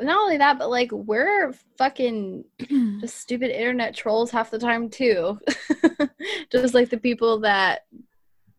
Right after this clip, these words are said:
Speaker 1: like Jake, who just has nothing better to do but talk fucking shit about Legion of Skanks.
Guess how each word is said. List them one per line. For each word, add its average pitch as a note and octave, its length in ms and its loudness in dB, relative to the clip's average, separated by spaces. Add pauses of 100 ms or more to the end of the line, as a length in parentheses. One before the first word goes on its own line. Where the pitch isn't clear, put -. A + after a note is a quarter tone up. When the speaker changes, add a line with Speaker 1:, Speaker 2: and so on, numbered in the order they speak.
(120)
Speaker 1:
like A3 300 0
Jake, A3 400 4
who A3 160 -2
just G3 340 -12
has G#3+ 160 -2
nothing G3 380 -4
better F3+ 260 -2
to F3+ 140 -16
do D#3+ 180 -4
but - 140 -14
talk - 260 -10
fucking F#3 300 -8
shit F3 480 -2
about E3 300 -2
Legion F3 260 -8
of D#3+ 100 -10
Skanks. E3+ 600 -10